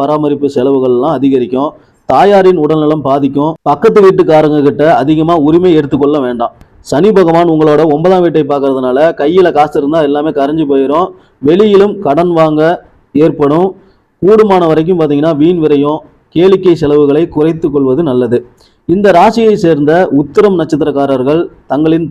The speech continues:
தந்தையார் உடல் நலன்ல ரொம்ப அக்கறை செலுத்தணும். வீட்டிலும்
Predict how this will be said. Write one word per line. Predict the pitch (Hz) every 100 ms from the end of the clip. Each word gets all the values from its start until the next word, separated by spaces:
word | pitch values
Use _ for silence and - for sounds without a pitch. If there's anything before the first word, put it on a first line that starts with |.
| 143
தந்தையார் | 156 185 180 180 202 135
உடல் | 139 160 151
நலன்ல | 143 135 139 175 180
ரொம்ப | 135 170 170
அக்கறை | 127 - 175 156
செலுத்தணும். | 147 139 127 160 190 - _ _
வீட்டிலும் | 160 214 185 180